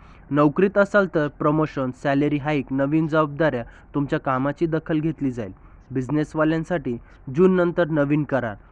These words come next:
मोठे ग्राहक मिळण्याची शक्यता, भागीदारातून नवीन प्रगती. चेतावणी, ऑक्टोबर ते नोव्हेंबर महिन्यात ऑफिसमध्ये राजकारण वाढेल, त्यामुळे जे सांगता येणार नाही ते कोणालाही सांगू नका. तुमचं काम शांतपणे करा. आर्थिक भविष्य,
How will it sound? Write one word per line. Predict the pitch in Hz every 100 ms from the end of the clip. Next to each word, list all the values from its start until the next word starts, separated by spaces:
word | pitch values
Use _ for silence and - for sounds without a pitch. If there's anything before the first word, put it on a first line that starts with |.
| - 135
मोठे | 139 165
ग्राहक | 143 151 156 165
मिळण्याची | 156 147 151 143
शक्यता, | 147 180 - 156 123 117
भागीदारातून | 120 135 147 147 147 143 - 151
नवीन | 147 156 175
प्रगती. | 156 151 143 135 123 120 - - -
चेतावणी, | 156 151 127 107 95 - - -
ऑक्टोबर | 143 - 202 208 208
ते | 202 202
नोव्हेंबर | 190 190 175 139 131
महिन्यात | 143 143 135 -
ऑफिसमध्ये | 135 143 175 - 180 175
राजकारण | 165 143 - 147 139
वाढेल, | 143 135 123 101 -
त्यामुळे | 165 160 147 143 - - -
जे | 151
सांगता | 190 185 180 175
येणार | 185 185 185 165
नाही | 151 139
ते | 156
कोणालाही | 147 151 147 160
सांगू | 156 165 156
नका. | 147 135 127 123 - -
तुमचं | 147 143
काम | 175 165 165 170
शांतपणे | 170 156 151 143 135 127 123
करा. | 123 110 95 - - - - - -
आर्थिक | 147 156 - 170 156
भविष्य, | 196 170 - 123